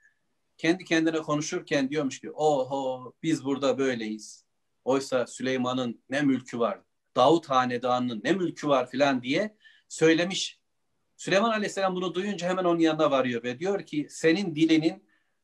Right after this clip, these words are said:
Subhanallah demesi, Allah'ı tesbih etmesi, Allah'a hamdle dolu bir hayat yaşaman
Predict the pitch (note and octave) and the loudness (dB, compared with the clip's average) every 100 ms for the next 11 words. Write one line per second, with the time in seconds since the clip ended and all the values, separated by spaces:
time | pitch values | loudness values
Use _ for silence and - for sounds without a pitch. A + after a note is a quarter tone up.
0 | _ - D3+ - E3+ D#3 C#3 D#3 D3+ B2+ | _ -14 -6 2 4 4 4 2 0 -4
1 | G#2+ G2+ - - B2+ C3+ D3+ E3 C#3 C3+ | -6 -8 -14 -4 2 4 2 0 -6 -4
2 | F3 D#3 B2+ - A2 - F#2+ A#2 C#3+ D3 | -2 -2 -2 -6 -8 -8 -6 2 4 4
3 | E3 F#3+ - D3 C#3+ C3+ D3 C#3+ B2 C#3 | 4 0 -4 -4 -4 0 -2 -2 0 2
4 | D#3+ C3 - A#2+ D3 F#3+ | 2 -2 -4 -2 0 -2